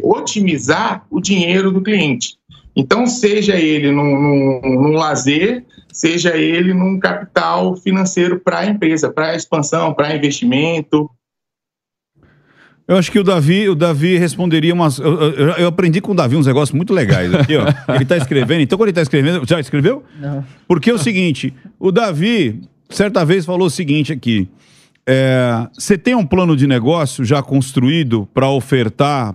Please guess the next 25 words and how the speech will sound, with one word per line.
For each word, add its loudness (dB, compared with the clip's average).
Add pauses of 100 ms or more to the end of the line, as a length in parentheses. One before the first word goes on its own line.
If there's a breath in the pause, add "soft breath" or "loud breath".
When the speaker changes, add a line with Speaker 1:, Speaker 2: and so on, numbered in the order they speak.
Speaker 2:
prontinho, 0
pra 0
dizer 2
assim: -2
ó, 2
se -4
você 0
botar, 0
sei -2
lá, 2
um 2
milhão 2
na 2
minha 2
mão, 2 (400 soft breath)
eu 2
te 0
retorno, 0 (280 soft breath)
é, 0
X 0 (140)
por 2
cento 0
Speaker 3:
Quatro. 2
Speaker 2:
ao 4
ano"? 0